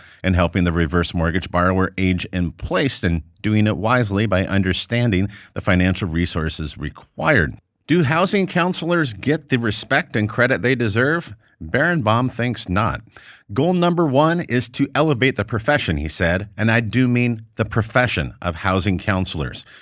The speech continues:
Too often, housing counseling agencies are treated as charitable organizations, and their staff are not viewed as skilled professionals. Well, certification of housing counselors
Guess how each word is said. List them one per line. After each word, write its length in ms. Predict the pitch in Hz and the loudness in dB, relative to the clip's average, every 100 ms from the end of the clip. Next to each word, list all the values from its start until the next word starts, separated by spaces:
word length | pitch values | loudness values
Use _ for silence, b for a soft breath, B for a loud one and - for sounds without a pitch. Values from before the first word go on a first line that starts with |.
| B - | B -6
Too 160 | 170 | 2
often, 320 | 160 143 151 135 | 4 4 2 2
housing 360 | 120 127 127 | 2 2 2
counseling 440 | 117 117 113 123 104 | 2 0 0 0 0
agencies 600 | 107 110 113 - 123 117 | 0 0 0 0 -2 0
are 120 | 104 | -2
treated 340 | 90 139 131 120 | 0 0 2 2
as 280 | 107 101 - | 2 0 -8
charitable 420 | - 175 175 104 87 | -2 2 4 2 0
organizations, 920 | 80 85 80 78 71 85 80 73 - | 0 0 0 0 0 -2 -2 -6 -4
and 100 | 98 | -2
their 140 | 101 | -2
staff 360 | 90 - 123 120 | -2 0 0 0
are 140 | 98 B B B | -2 B B B
not 220 | - - - | -4 -2 0
viewed 260 | 110 127 | 0 2
as 180 | 107 92 | 2 0
skilled 380 | - - 82 87 | -2 -4 -4 -4
professionals. 720 | 123 160 170 - 78 - - | -2 0 0 0 -4 -6 -10
Well, 320 | 85 104 151 b b b b | -2 0 0 b b b b
certification 720 | - - 143 - - 135 120 104 | -6 0 0 0 0 0 0 -2
of 60 | |
housing 360 | 78 107 117 120 | 0 0 0 0
counselors 580 | 117 120 - 123 117 | 0 -2 -2 -2 -4